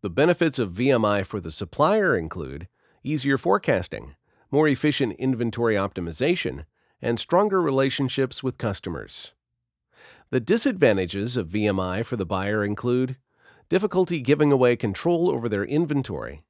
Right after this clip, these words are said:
and relying on another company, and the possible complexity of changing vendors. The drawbacks for the suppliers are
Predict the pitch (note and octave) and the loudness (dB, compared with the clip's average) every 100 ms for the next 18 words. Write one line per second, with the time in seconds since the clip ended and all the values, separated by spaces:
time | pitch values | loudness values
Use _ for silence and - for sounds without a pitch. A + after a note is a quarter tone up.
0 | _ A2 A2+ A2+ C3 C#3 C3+ A2 G#2 A2 | _ -2 0 2 4 4 4 2 0 0
1 | G#2 - E3+ - F2+ - _ _ _ _ | -2 0 0 0 -6 -8 _ _ _ _
2 | _ - A#2+ A2+ - F#3 G#3 F3 B2+ A2+ | _ -6 -2 -2 0 -2 0 -4 -2 -4
3 | F#2+ F#3 G#3 - G2+ D#2+ F2+ B2+ B2+ A2 | 0 0 0 -2 -4 -4 -4 -2 -2 -2
4 | G2 G2+ C3+ F#2 G1+ - - - _ _ | -4 -2 -2 -4 -8 -12 -12 -16 _ _
5 | _ _ _ _ _ _ _ _ C3 F3 | _ _ _ _ _ _ _ _ 2 4
6 | F#3 D#3+ C3+ - - C3 A2 G#2 - D#3+ | 6 4 4 0 -4 -4 -4 -6 -4 0
7 | G#3+ F3+ D#3+ C#2+ A1 C2+ | 2 2 0 -4 -4 -8